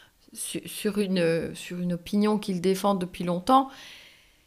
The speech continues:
et qu'ils sont dans un engrenage et c'est difficile de finir par dire : « Je me suis trompé », surtout quand on l'a crié, euh, haut et fort dans le monde entier. Donc soyez prêts à réévaluer vos propres croyances pour absolument tout.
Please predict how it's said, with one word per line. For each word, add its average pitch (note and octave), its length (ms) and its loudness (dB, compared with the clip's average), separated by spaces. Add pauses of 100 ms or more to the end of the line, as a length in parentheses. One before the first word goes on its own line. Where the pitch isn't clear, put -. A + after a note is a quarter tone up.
(200)
et G3 140 -4
qu'ils G3 300 0
sont G3 200 -4
dans F3+ 220 2
un F#3 140 4
engrenage F#3 680 6
et G3 60 0
c'est F#3 200 -2
difficile A3 640 6
de B3+ 120 6
finir A#3+ 420 2
par G3+ 220 2
dire : « A3 300 0
Je G3+ 100 -2
me G3+ 60 2
suis G3 160 -6
trompé », A3+ 560 2 (520)
surtout A3+ 340 0
quand G3+ 260 4
on F#3+ 80 2
l'a F3 200 2
crié, A3 560 2
euh, F3 220 -2 (460)
haut G#3+ 180 6
et G#3 100 4
fort A#3 340 4
dans F3+ 140 2
le F#3 100 2
monde G3 240 2
entier. A3 420 4 (680)
Donc G3+ 120 0
soyez D4 440 8
prêts C#4 600 2
à G3+ 240 4
réévaluer A#3+ 760 4
vos G#3 180 2
propres A3+ 440 0
croyances A3 600 2
pour G#3 240 -4
absolument G#3 680 2
tout. G#3 280 -4